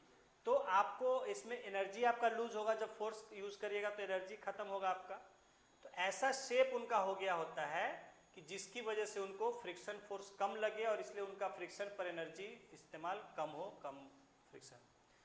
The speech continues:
तो देखिए, उनका चिड़ियों का shape होता है, चिड़िए के ही शेप में देखिए, plane का भी design वैसे ही बना रहता है, चिड़िया जैसा।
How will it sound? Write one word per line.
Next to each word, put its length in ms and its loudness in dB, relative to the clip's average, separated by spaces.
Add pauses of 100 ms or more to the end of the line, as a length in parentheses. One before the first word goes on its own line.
(160)
तो 60 -10
देखिए, 280 0
उनका 360 0
चिड़ियों 400 -2
का 120 2
shape 300 -2
होता 160 0
है, 140 0
चिड़िए 300 0
के 100 -2
ही 100 -2
शेप 280 -4
में 80 -8
देखिए, 320 -4
plane 480 -4
का 120 2
भी 120 -2
design 380 -4
वैसे 220 -6
ही 60 -10
बना 160 -4
रहता 280 -4
है, 120 -8
चिड़िया 320 -6
जैसा। 340 -12